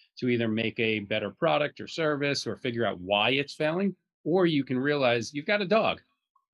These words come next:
And if you can be honest with the fact that, "All right, we tried this, it doesn't work, let's move on from whatever that product or service is," that's better for the overall company,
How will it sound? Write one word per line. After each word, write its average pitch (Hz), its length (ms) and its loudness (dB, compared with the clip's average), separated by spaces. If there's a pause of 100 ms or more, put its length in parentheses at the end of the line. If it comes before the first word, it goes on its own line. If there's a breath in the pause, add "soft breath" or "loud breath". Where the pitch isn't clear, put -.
(680)
And 151 320 0 (180)
if 139 140 -2
you 151 140 0
can 147 200 0
be 127 120 2
honest 165 380 2
with 120 100 -6
the - 80 -6
fact 123 240 -2
that, 123 180 -6
"All 135 180 -4
right, 127 160 2
we 117 80 -2
tried 131 360 0
this, 120 140 -2
it 107 100 -6
doesn't 110 240 -2
work, 139 320 -2
let's - 260 -6 (360)
move 123 280 2
on 135 320 2
from 123 460 -2 (220)
whatever 113 280 -2
that 113 180 -2
product 110 320 -2
or 101 60 -6
service 113 380 -6
is," 175 200 -6 (440)
that's 135 220 -4 (100)
better 123 280 0
for 123 140 -10
the 107 180 -4
overall 98 680 -4 (180)
company, 165 400 -6